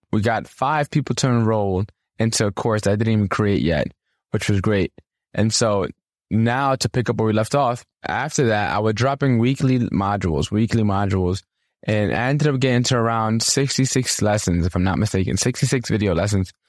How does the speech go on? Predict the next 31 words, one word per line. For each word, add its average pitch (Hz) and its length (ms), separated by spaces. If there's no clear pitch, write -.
which 117 140
is 113 120
a 110 80
whole 123 320
lot 113 160
of 98 80
lessons, 98 480
but 139 240
less 110 320
is 107 120
more. 101 400
I - 60
didn't 123 200
know 104 120
that 92 200
right, 90 260
right 95 160
at 90 140
that 90 140
moment, 98 400
but - 220
I 82 100
re-, 101 160
soon 120 440
later 104 180
realized 98 480
that 92 220
less 101 340
is 101 140
more. 98 260
And 90 300